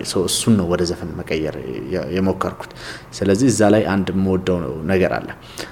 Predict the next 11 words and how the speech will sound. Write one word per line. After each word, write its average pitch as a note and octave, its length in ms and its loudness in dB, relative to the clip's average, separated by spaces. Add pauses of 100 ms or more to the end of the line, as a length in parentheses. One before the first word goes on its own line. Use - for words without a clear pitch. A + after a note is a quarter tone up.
(160)
"ካለፈው G2+ 440 4
መማሪያ G2 460 4
ካልጠፋባት F#2+ 720 0
ሀገር G#2 240 2 (300)
ድምሩ G2 380 0
ባዶ F#2 280 2
ነው G2 140 0
ከባዶ F#2+ 400 2
መጀመር" F#2 420 0
የሚል D2+ 220 -8 (1500)
የዘፈኑን G#2 580 4